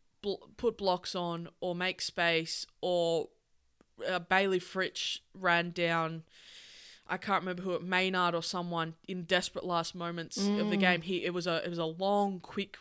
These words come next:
Speaker 1: rundown that actually s-, kept the ball in Melbourne's forward half. If you're doing those things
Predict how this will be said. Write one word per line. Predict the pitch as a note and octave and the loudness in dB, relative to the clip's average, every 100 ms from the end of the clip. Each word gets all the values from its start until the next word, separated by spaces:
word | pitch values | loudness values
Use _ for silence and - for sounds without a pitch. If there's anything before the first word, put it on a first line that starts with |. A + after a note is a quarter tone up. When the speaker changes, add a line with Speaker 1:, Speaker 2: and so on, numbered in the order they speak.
| - | -6
Speaker 1:
rundown | F#3 F3 F3+ E3+ E3 | -2 -2 0 0 0
that | D#3 | 0
actually | D#3+ - E3+ | 0 -2 -6
s-, | - - - | -4 -6 -6
kept | G#3 F#3 | -6 -6
the | F3 | -4
ball | F3 F3 | -2 -2
in | |
Melbourne's | E3+ E3 E3 | -2 -4 -6
forward | - F3 | -6 -4
half. | E3+ D#3+ - - - _ _ _ | -2 -4 -6 -20 -20 _ _ _
If | G#3+ A#3 | -8 -6
you're | |
doing | G#3+ C#4 C#4+ G#3+ | -2 -2 -2 -2
those | E3+ F3+ A#3+ - | 0 0 0 -4
things | - B3 D4+ G4 - - - | -6 -6 -6 -8 -10 -12 -12